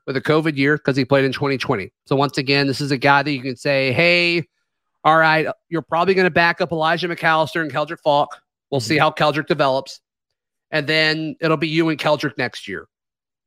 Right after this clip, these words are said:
Speaker 1: if you wanna use him as that edge piece." Still a versatile dude. He played a lot of spots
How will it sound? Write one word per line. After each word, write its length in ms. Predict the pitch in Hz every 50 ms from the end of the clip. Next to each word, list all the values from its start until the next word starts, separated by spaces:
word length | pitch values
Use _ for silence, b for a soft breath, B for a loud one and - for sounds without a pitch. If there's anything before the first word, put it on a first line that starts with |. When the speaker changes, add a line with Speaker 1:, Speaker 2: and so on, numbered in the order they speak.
| _
Speaker 1:
if 220 | - 170 165 - 196
you 100 | 190 180
wanna 180 | 180 180 175
use 240 | 165 156 165 156 -
him 100 | 170 165
as 100 | 151 135
that 180 | - 147 143 -
edge 300 | 135 131 123 117 - -
piece." 440 | - 110 92 85 - - - - _ _ _
Still 300 | - _ 170 175 175 165
a 40 |
versatile 480 | 135 123 160 175 185 - - 196 185 175
dude. 320 | 139 151 160 165 170 165
He 80 | 160 147
played 220 | - 165 165 160
a 40 | 147
lot 300 | 139 143 143 143 156 156
of 80 | 147 -
spots 720 | - - _ _ - 151 143 143 135 - - - - -